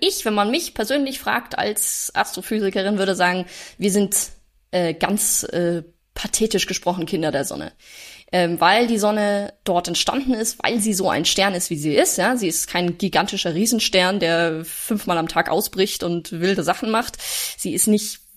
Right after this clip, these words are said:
winzig, äh, so dass wir kaum Energie abkriegen. Sie hat uns versorgt mit genau den Elementen, die wir brauchen. Sie hat eine Scheibe um sich rum entwickelt, die die Erde hat entstehen lassen. Ähm,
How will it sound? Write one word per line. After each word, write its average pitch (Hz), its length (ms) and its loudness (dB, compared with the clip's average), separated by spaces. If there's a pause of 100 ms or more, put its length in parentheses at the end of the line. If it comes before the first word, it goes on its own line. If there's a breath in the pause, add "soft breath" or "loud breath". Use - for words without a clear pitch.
winzig, 240 680 6
äh, 175 240 0
so 185 120 -6
dass - 240 -4
wir 180 220 4
kaum 180 380 -2
Energie 170 360 -2
abkriegen. 202 640 -2 (260 loud breath)
Sie 185 220 -4
hat 196 200 0
uns 202 260 0
versorgt 180 520 0
mit 190 120 -4
genau 180 220 0
den 180 140 -2
Elementen, 165 500 -2
die 151 140 -4
wir 147 100 -2
brauchen. 226 480 0
Sie 196 140 -4
hat 185 100 -6
eine 175 280 -2 (320 loud breath)
Scheibe - 400 4
um 220 100 2
sich 202 180 -2
rum 220 140 2
entwickelt, 196 480 2
die 185 80 -2
die 175 120 -2
Erde 190 280 2
hat 180 120 -4
entstehen 175 400 -2
lassen. 202 500 0 (540 soft breath)
Ähm, 170 520 -2